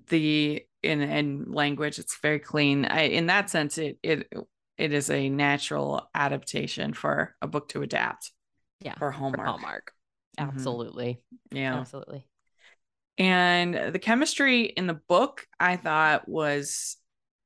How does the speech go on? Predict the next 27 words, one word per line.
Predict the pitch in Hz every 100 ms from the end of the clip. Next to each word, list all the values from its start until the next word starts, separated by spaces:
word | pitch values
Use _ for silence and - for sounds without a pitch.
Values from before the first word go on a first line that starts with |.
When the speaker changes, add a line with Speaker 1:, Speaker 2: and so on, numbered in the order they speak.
| -
Speaker 1:
okay. | 165 151 160 151 160 196 254 - _ -
I | 165
don't | 170
know, | 156
just | 170 170
they | 175
kept | 170 214 208 175
letting, | 175 175 151
like, | 139
really | - 147 156 151 151
stupid | 117 - - 147 139 107
things | 139 131 131 131 - - _ - - _ _ _ _
cause | - 147 143
conflict. | - 135 - 143 139 139 - -
And | 151 139 135 131 147
so | -
that | 147 143
kind | 151
of, | 143 -
I | -
thought, | - 147 -
hurt | - 147 -
the |
chemistry | - 143 143 139 185 185
a |
little | 190 202
bit. | 208 233 233